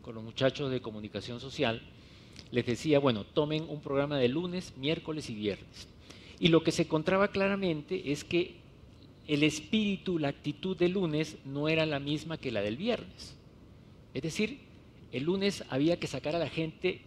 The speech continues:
de la pereza, de, "qué mamera tengo que ir a trabajar". y el viernes había que invitar a la gente a la rumba.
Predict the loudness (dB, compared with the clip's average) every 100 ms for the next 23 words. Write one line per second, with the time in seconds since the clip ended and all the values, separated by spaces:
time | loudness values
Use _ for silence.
0 | -6 -2 -2 -2 2 6 6 2 -4 -6
1 | -12 -20 -20 -20 -6 0 2 2 -4 -10
2 | -2 0 0 -2 0 0 0 -2 -2 -2
3 | -2 -2 -4 -2 -4 -4 -12 -20 -20 -20
4 | -20 -20 -20 -20 -20 -20 2 8 8 6
5 | 6 6 6 0 -4 -6 -16 -20 -20 -20
6 | -20 -6 -2 2 2 2 0 0 0 0
7 | 0 -2 -4 -2 -4 -4 -8 -20 -6 -2
8 | -2 -2 -6 -6 -12